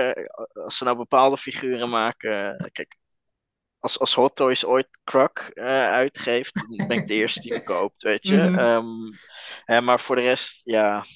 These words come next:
Speaker 1: Eh, ja, ik, ik ben ook een beetje bang om daaraan te beginnen.
Speaker 2: Eh, ja, daar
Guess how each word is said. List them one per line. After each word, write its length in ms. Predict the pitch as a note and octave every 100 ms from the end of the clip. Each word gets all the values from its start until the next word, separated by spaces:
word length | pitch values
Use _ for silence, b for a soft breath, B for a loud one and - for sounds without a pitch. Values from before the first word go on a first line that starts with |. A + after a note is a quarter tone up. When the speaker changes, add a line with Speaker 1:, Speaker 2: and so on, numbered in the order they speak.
| B _ _ B B B B B B _
Speaker 1:
Eh, 720 | - A2+ G#2 G#2+ G#2+ G#2 G2+ G#2+ B B B _ _ _ _ _ _ _ _ _ _ _ _ _ _ _ _ _ _ _ _ -
ja, 440 | A2+ G#2 F#2 - _ - G#2 _ _ _ A2+ _ _ C2 _ _ _ _ _ _ _ _ -
ik, 300 | C3 - -
ik 120 | B2+
ben 200 | _ C3
ook 120 | A#2+ C3+
een 60 |
beetje 240 | B2+ - A2+
bang 280 | A2 B2
om 120 | G#2+ G#2
daaraan 280 | D#2+ F#2
te 120 | - -
beginnen. 560 | G2 - F#2 E2+ - - _ B B B B - _ _ _ _ _ _
Speaker 2:
Eh, 480 | F3+ D#3+ D#3+ E3 F#3
ja, 260 | E3 D#3
daar 380 | D#3+ D#3 D3+ D#3